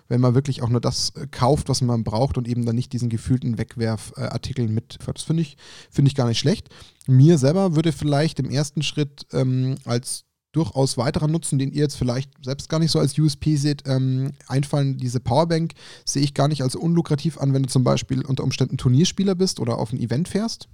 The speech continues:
Keine Ahnung, ich selber war jetzt, äh, auf der M K M in Paris und in Frankfurt.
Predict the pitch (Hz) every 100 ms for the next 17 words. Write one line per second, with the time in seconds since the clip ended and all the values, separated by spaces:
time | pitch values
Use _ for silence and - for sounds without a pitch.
0 | - 120 113 147 139 - 123 120 120 127
1 | - - 123 120 - - - 120 123 120
2 | 117 110 113 151 - - 120 117 - 123
3 | - 165